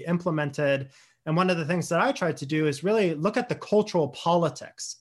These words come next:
of the economic opening, like, taking a cultural angle to these phenomena that we perceive to be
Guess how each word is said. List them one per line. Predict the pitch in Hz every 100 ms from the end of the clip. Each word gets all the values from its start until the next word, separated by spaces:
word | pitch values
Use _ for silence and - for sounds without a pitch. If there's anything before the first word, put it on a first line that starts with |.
| -
of | 180 202 208 143
the | 165 -
economic | 156 165 147 147 139 139
opening, | 143 139 - 98 135 - - - -
like, | 156 -
taking | 202 208 180
a | 156
cultural | 143 190 180 - 156 139
angle | 156 170 147 139 131 127 - _ _ _ -
to | - 220 226
these | 190 180 165 160 - - _ _ -
phenomena | 160 165 190 175 147 135 131 135
that | 151
we | 151 151
perceive | 156 139 180 180 175
to | 147
be | 147 143 139 135